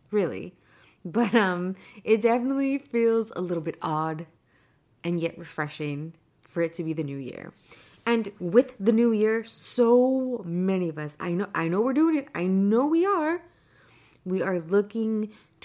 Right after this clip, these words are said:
to make giant shifts, to make changes, to heal, to reach goals, to just whoop ass in any kind of way that we need to be doing or want to be doing in life. So naturally,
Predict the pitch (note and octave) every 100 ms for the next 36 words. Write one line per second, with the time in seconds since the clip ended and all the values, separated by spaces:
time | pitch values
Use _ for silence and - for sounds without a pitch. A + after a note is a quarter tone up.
0 | - G3 F3+ F3 E3+ E3 D#3 _ _ _
1 | _ E3+ F3 D#3 D3+ F3+ E3+ D#3+ D#3 -
2 | G3+ B3+ - - - - - - - G#3
3 | E3 - - F3 G#3 B3 B3 B3+ B3 A#3
4 | - - - - F3+ D#3 - B3 C4 C4
5 | B3+ B3 - - G3 E3 - - A#3+ C4
6 | B3+ A#3+ B3 A#3+ - - - _ _ -
7 | - A3+ G#3+ A3+ - D3 E3+ A3 A#3 G#3+
8 | G3+ E3+ E3 - - G3+ G3+ G#3+ G3+ G3
9 | G3 F#3 F#3 E3 G3 F#3 E3+ E3+ F3+ F3
10 | F3 E3+ D#3+ F3 G#3 A#3+ A#3+ B3 A#3 B3
11 | C4 B3+ B3+ D4 A#4+ D4+ E3+ D#3+ C#3+ C3
12 | E3+ - _ _ - - - - _ -
13 | - F#3 E3 E3+ - F#3 F#3 F#3+ G3+ A3
14 | A#3+ - - - F#3 D#3+ D3+ D#3+ A#3